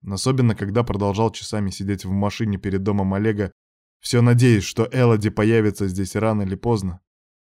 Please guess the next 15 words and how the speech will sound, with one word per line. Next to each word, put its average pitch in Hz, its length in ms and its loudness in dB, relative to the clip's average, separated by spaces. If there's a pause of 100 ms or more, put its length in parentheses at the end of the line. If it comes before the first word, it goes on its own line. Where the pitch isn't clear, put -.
(360)
Он 117 180 -6
замирал 107 600 2
и 92 40 -4
просто 107 460 -4
долгие 101 500 0
часы 95 340 -8
смотрел 95 480 -4
на 92 140 -6
вход. - 480 -14 (680)
Может 98 380 -4
быть, 101 340 -4
нужно 98 400 -4
сделать 95 420 -2
что-то - 320 -8
ещё, 98 540 -2